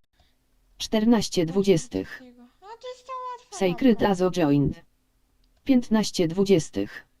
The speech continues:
Speaker 2: Piętnaście dwudziestych.
Speaker 1: The App Breat joined. Szesnaście dwudziestych.
Speaker 2: Szesnaście dwudziestych.
Speaker 1: Daniel sześćset dziewięćdziesiąt cztery joined.
Speaker 2: To tyle masz,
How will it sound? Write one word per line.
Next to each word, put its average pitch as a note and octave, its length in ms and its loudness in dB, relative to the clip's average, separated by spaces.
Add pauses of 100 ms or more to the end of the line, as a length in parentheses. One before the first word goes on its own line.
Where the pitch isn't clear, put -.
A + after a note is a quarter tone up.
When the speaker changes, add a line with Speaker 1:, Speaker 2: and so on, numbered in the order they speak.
(120)
Speaker 2:
Piętnaście C#4 560 -20
dwudziestych. A#3+ 580 -18
Speaker 1:
The F3 140 -2
App G#3 140 -4
Breat F#3 340 0
joined. C#3+ 520 0 (800)
Szesnaście G3 640 0
dwudziestych. F#3 920 -2
Speaker 2:
Szesnaście C#4 680 -20
dwudziestych. B3+ 480 -20
Speaker 1:
Daniel A3+ 440 6
sześćset A#3 420 2
dziewięćdziesiąt F#3 720 0
cztery G3 340 2
joined. D3+ 500 0
Speaker 2:
To B3+ 120 -20
tyle C4+ 260 -18
masz, - 360 -20